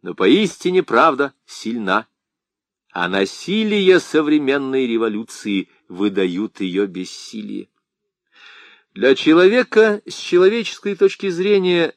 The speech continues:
всякое насилие, всякое внешнее воздействие чуждо ему силе, есть бессилие. Такая внешняя сила есть для зверя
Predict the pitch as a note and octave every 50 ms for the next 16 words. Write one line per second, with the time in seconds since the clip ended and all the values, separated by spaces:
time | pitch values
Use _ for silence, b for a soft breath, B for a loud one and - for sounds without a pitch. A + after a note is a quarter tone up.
0 | _ _ _ - - - G#3 G#3+ G3+ - - G2+ G2 F#2 F#2+ F#2 F2 - - G2+
1 | F#2 F2 E2 D#2+ D#2+ _ _ _ _ _ _ _ _ _ _ - - G3 G#3+ G#3+
2 | - - F#3+ F#3+ F#3+ F3+ F3+ G3 A#3 A#3+ A3 - - - - G2 G2 G2 G2 G#2+
3 | A2 A2 G2 F#2+ B2 F3+ G#3+ A3 G3 - - - - F#3+ G3 G3 G3 F#3+ F3 -
4 | - - D3+ F3+ F3+ D3+ C3 C#3 D#3 D#3+ D3+ D3+ C#3+ C#3+ C#3 - - - C3 C3
5 | A#2 A2+ A#2 - _ _ _ _ _ _ _ _ _ _ _ _ - F2+ E2+ A2
6 | D3+ C#3 - - - F#2+ E2 D#2 - - - - G2+ E2+ D#2+ D#2 D2 - _ _
7 | _ _ _ _ _ _ _ _ _ _ _ _ _ _ _ - A2+ A#2 - D#3
8 | D3 D3 D3+ C#3+ C#3 C3+ C#3+ D#3 D#3 C#3+ - - C#3+ C#3 C#3 C3+ - - - D3+
9 | C#3+ C#3+ C3+ C#3 D3 C#3+ B2+ A2 F#2+ A2 B2 C#3 C3+ B2 G#2 G2+ G2+ A2+ C#3 C#3+
10 | C3+ B2 G#2 F#2+ F2+ E2 D#2+